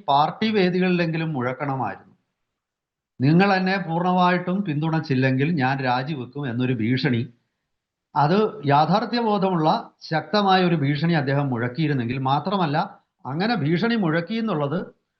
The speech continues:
വാർത്ത ചോർത്തി മാധ്യമങ്ങൾ കൂടെ കൊടുത്തിരുന്നെങ്കിൽ കോൺഗ്രസ് മുട്ടുകാലിൽ എഴിഞ്ഞേനെ. അത് ചെയ്യാനുള്ള ബുദ്ധി അദ്ദേഹത്തിന് ഇല്ലാതായിപ്പോയി, അല്ലെ അത് പറഞ്ഞു കൊടുക്കാനുള്ള ഉപദേശകർ ഇദ്ദേഹത്തിന് ഇല്ലാതായിപ്പോയി. അത്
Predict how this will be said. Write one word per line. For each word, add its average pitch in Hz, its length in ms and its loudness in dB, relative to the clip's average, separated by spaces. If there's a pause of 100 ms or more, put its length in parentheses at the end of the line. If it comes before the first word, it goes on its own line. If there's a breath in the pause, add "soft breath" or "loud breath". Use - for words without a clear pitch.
(140)
വാർത്ത 151 400 0 (100)
ചോർത്തി 170 440 -2
മാധ്യമങ്ങൾ 170 600 0
കൂടെ 180 180 -2
കൊടുത്തിരുന്നെങ്കിൽ 127 680 -4 (580)
കോൺഗ്രസ് 165 540 2
മുട്ടുകാലിൽ 135 640 0
എഴിഞ്ഞേനെ. 95 380 -12 (1120)
അത് 196 240 4 (100)
ചെയ്യാനുള്ള 143 540 4 (300)
ബുദ്ധി 127 340 0 (220)
അദ്ദേഹത്തിന് 123 440 0
ഇല്ലാതായിപ്പോയി, 113 640 -2
അല്ലെ 143 160 0 (120)
അത് 143 120 -4 (140)
പറഞ്ഞു 151 300 0
കൊടുക്കാനുള്ള 160 500 0 (440)
ഉപദേശകർ 147 640 -2
ഇദ്ദേഹത്തിന് 120 420 -2
ഇല്ലാതായിപ്പോയി. 117 580 -4 (800)
അത് 185 220 2